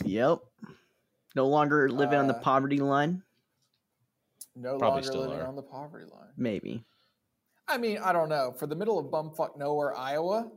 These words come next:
Speaker 3: I mean, yeah,
Speaker 2: probably.
Speaker 3: but I'm talking about, like, national poverty
Speaker 2: I mean,
Speaker 3: line.
Speaker 1: Yeah.
Speaker 2: Oh, sure. Yeah. You could live in a cardboard box in San Francisco.
Speaker 1: I think a single person making twenty dollars an hour is pretty good.
Speaker 3: Yeah.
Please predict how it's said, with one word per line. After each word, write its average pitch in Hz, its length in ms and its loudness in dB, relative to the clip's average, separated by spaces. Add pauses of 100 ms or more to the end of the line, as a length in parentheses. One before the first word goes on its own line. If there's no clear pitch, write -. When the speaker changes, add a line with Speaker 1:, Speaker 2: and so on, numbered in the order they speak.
(140)
Speaker 3:
I 139 100 6
mean, 143 200 6
yeah, 131 120 8
Speaker 2:
probably. 117 160 4
Speaker 3:
but 120 40 6
I'm 131 80 2
talking 156 160 6
about, 104 100 0
like, 92 160 -2
national 78 420 -8
poverty 78 300 -6
Speaker 2:
I - 40 -8
mean, - 80 -8
Speaker 3:
line. 82 180 -10 (300)
Speaker 1:
Yeah. 101 380 -2 (100)
Speaker 2:
Oh, 127 180 -8
sure. - 300 -20 (640)
Yeah. - 200 -16 (920)
You 143 80 -14
could 165 120 -4
live 160 180 2
in 151 60 0
a 139 40 -2
cardboard 139 640 -2
box 123 380 -6
in 123 80 -16
San 120 240 -14
Francisco. - 120 -8
Speaker 1:
I 349 100 6
think 381 160 6
a 190 80 8
single 170 360 6
person 135 400 4
making 123 300 2
twenty 123 240 0
dollars 113 340 2
an 117 60 -2
hour 110 320 2
is 110 100 -6
pretty - 340 -8
good. 85 520 -8 (2000)
Speaker 3:
Yeah. 151 180 -6